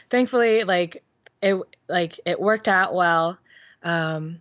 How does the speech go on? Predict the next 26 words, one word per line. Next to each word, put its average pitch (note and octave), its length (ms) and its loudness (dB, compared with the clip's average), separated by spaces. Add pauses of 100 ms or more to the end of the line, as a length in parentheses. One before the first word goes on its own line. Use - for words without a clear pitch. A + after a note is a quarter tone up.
(540)
but G#3+ 200 0
yeah, B3+ 280 2
I G3+ 120 0
would A3+ 140 -2
say A#3+ 180 0
for A#3 140 -2
anyone A#3+ 400 2
who G#3+ 320 0
wants G3 260 -2
to - 40 -20
start F#3+ 200 0
their F#3+ 100 2
own F3+ 140 -2
business, G#3 460 0
like, G3+ 340 0 (160)
Etsy A3+ 340 2
is, G#3+ 200 -2 (100)
is F#3+ 160 0
a F#3+ 80 2
great F3+ 300 -2
place D#3+ 280 -4
to E3+ 80 -8
start, - 460 -2
you E3 140 -4
know, D#3 240 0
so D#3+ 340 -4